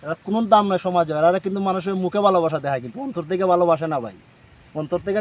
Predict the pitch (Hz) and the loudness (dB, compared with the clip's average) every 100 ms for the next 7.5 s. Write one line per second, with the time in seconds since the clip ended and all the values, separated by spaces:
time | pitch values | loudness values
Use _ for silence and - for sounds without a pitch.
0 | 208 208 190 196 196 180 190 202 226 - | 2 4 4 4 4 2 4 4 2 -6
1 | _ - - 165 185 185 185 185 190 185 | _ -18 -6 -2 2 2 2 2 2 2
2 | 180 156 160 156 113 - _ _ _ - | 2 2 0 0 -4 -8 _ _ _ -20
3 | _ _ - - 143 156 190 208 202 208 | _ _ -20 -14 -6 -2 2 2 2 2
4 | 202 202 190 190 190 196 175 143 117 - | 4 4 2 -6 -6 -4 0 0 -2 -16
5 | - 147 160 156 170 190 214 214 214 214 | -12 -4 -4 -2 -2 2 4 6 6 4
6 | 196 - _ _ _ _ - - - - | 2 -2 _ _ _ _ -20 -20 -20 -20
7 | - _ - 143 170 | -20 _ -12 -6 -4